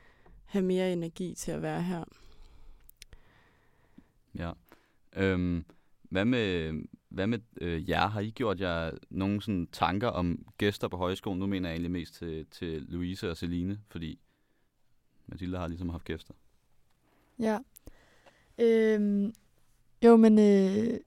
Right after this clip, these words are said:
Speaker 3: jeg har faktisk tænkt over, at som det er lige nu, har jeg ikke rigtig lyst til at få nogle gæster på højskolen. Øhm, fordi at så føler jeg lidt, at så skal jeg være der meget for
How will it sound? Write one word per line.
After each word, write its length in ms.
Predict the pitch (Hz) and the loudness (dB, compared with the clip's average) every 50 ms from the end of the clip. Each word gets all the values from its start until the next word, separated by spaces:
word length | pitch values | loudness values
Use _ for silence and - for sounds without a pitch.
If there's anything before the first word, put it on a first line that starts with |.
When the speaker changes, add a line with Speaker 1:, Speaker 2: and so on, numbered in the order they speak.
| _ _ | _ _
Speaker 3:
jeg 140 | - 214 196 | 2 2 4
har 80 | 196 208 | 4 4
faktisk 400 | 214 214 214 196 - - - - - _ _ _ _ _ _ _ _ _ _ _ _ _ _ - - - | 4 4 2 2 0 -2 -6 -8 -10 _ _ _ _ _ _ _ _ _ _ _ _ _ _ -20 -10 -6
tænkt 360 | - - - 247 233 220 - | 0 4 6 6 6 6 6
over, 280 | 208 220 214 196 190 - | 6 8 8 8 6 6
at 320 | 202 190 190 - - - - - - - - - - - - - - - - - - - - - - | 4 4 2 2 -2 -10 -12 -14 -20 -20 -20 -20 -20 -20 -20 -20 -20 -20 -20 -20 -20 -20 -20 -14 -6
som 200 | - - 220 208 | 0 2 4 8
det 100 | 208 208 | 8 8
er 40 | 208 | 8
lige 180 | 220 226 233 | 8 8 8
nu, 260 | 220 220 226 233 226 - - - - - - | 10 10 10 8 8 6 0 -10 -20 -20 -14
har 160 | - - 214 | -2 2 4
jeg 100 | 196 190 | 4 6
ikke 160 | 196 196 - | 4 4 2
rigtig 240 | 208 196 - - 202 | 0 0 0 0 0
lyst 180 | 202 190 - - | 0 0 0 0
til 80 | - | -2
at 60 | 190 180 | 0 2
få 60 | 196 | 2
nogle 160 | 190 190 190 | 2 2 2
gæster 280 | - 196 196 - 202 185 | 0 -2 -2 -2 -4 -2
på 40 | |
højskolen. 600 | 190 190 190 190 - - 202 190 190 185 190 185 - - - - - - - - - - - - _ _ - - - 220 | 0 0 0 0 -2 -2 -2 -2 -2 -2 -4 -6 -8 -12 -20 -20 -20 -20 -20 -20 -20 -20 -20 -20 _ _ -12 2 6 8
Øhm, 720 | 220 214 208 202 202 196 196 196 190 190 190 185 208 233 - - _ _ _ _ _ _ _ _ _ - - - 247 254 247 - | 10 10 10 8 8 6 6 4 4 2 0 0 -4 -6 -10 -14 _ _ _ _ _ _ _ _ _ -20 -20 -16 -14 -14 -12 -6
fordi 340 | - 214 196 208 208 202 196 | -2 0 2 2 2 2 4
at 140 | 190 190 190 _ _ _ _ _ _ _ _ _ _ _ _ _ _ _ _ _ - | 2 0 0 _ _ _ _ _ _ _ _ _ _ _ _ _ _ _ _ _ -10
så 320 | - - - 208 208 208 | -6 -2 0 0 0 0
føler 380 | 202 - - 226 220 214 208 202 | -2 0 4 6 8 8 8 8
jeg 60 | 196 | 8
lidt, 160 | 196 208 202 | 8 6 4
at 120 | 208 202 | 4 0
så 100 | - - | -2 -4
skal 160 | 208 - - 220 | -4 0 2 4
jeg 80 | 196 185 | 4 4
være 160 | 190 190 196 | 4 4 4
der 80 | 220 220 | 2 2
meget 340 | 202 190 185 185 190 214 196 | 2 2 2 2 2 0 0
for 340 | - - 196 190 180 180 | 0 2 2 2 2 -2